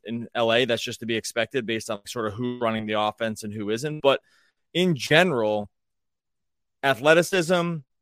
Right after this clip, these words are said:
young, probably still meat on the bone when it comes to, like, what you can grab from overall in his game.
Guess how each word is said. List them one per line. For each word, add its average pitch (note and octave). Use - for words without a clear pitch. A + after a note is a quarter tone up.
young, D3+
probably D#3+
still D3+
meat D3+
on D3+
the C#3+
bone C#3
when C3+
it B2+
comes C3+
to, C#3
like, B2+
what B2+
you C3+
can B2+
grab B2+
from B2+
overall B2
in C3
his A#2+
game. A#2+